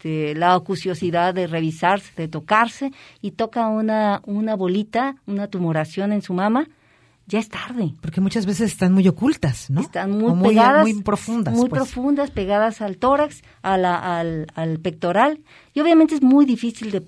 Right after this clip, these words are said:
Speaker 1: de, de tocarlas, de palparlas. Y entonces ya es tarde, ¿sí? Y ahí viene otra disyuntiva, otro problema social que es,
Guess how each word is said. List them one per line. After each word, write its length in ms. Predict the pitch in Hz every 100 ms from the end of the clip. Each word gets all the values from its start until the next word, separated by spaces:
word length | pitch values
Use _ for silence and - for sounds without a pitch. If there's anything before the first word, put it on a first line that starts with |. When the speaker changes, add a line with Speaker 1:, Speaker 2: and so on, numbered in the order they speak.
| -
Speaker 1:
de, 380 | 170 160 151 147
de 140 | 160
tocarlas, 600 | 170 - 185 147 131 -
de 120 | 165 165
palparlas. 640 | 165 160 160 143 131 -
Y 60 | 220
entonces 440 | 294 277 294 - _ _
ya 100 | 262
es 100 | 254
tarde, 380 | - 160 147 123 _ _ _ _
¿sí? 360 | - 214 247 _ _ - - _ -
Y 120 | 226
ahí 200 | 226 226
viene 500 | 220 214 208 208 _ _ _
otra 500 | - 214 262 285 247
disyuntiva, 600 | 220 185 202 170 208 185 175
otro 320 | 196 226 247
problema 520 | 208 185 180 202 214
social 540 | 214 165 - 214 226 -
que 200 | 208 208
es, 180 | 214